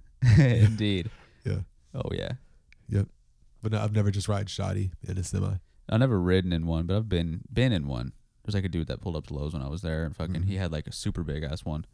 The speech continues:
Speaker 1: That's when I was talking about, like, doing it a lot.
Speaker 2: Mm-hmm.
Speaker 1: And then I was like, "Hey, man, can I see the inside of your truck?" And, like, fucking, he was like, "Yeah." So I got up there, and then fucking,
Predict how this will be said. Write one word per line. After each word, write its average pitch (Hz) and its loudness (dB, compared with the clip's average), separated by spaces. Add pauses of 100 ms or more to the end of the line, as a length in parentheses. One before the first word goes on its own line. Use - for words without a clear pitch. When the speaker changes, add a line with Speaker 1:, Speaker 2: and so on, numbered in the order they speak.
Speaker 1:
That's - -14
when 110 -2
I 95 2
was 90 0
talking 90 0
about, 69 -6
like, 82 -6
doing 90 -2
it 87 -2
a 87 -4
lot. 90 -2 (180)
Speaker 2:
Mm-hmm. 101 4 (180)
Speaker 1:
And 95 -2
then 82 2
I - 0
was 85 2
like, 95 2
"Hey, 117 2
man, 95 0
can 117 -2
I 117 0
see 127 -2
the 113 -2
inside 120 0
of 110 0
your 101 0
truck?" 110 0
And, - -8
like, - -8
fucking, 95 -4
he 104 -6
was 101 -4
like, 101 -4
"Yeah." 147 0 (300)
So - -4
I 104 2
got 95 2
up 98 -2
there, 87 -2 (460)
and 92 -6
then 87 -2
fucking, 85 0